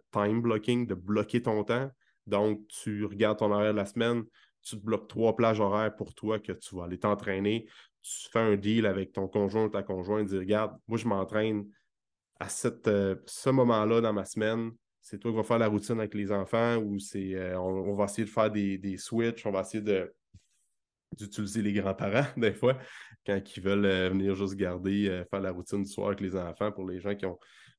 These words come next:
un ou deux ou trois enfants, là, ou plus. Euh, fait, c'est tous des trucs comme ça, là, qu'on peut essayer de, de jongler.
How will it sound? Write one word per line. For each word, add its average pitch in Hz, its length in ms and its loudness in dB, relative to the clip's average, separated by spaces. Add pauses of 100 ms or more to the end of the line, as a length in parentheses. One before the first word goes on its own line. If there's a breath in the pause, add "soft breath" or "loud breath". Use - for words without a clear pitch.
un 98 240 0
ou 92 160 -2
deux 95 220 -2
ou 92 120 -4
trois 92 240 -8
enfants, 117 300 0
là, 123 180 -2 (480 loud breath)
ou - 80 -14
plus. 131 420 0 (200)
Euh, 92 340 2
fait, - 200 -6
c'est 135 140 -6
tous 240 100 -4
des 131 200 2
trucs 147 240 -4
comme 107 180 2
ça, 151 240 2
là, 113 160 2
qu'on 92 240 -6
peut 117 280 0
essayer 104 360 -4
de, 110 200 0
de 98 160 -4
jongler. 107 680 0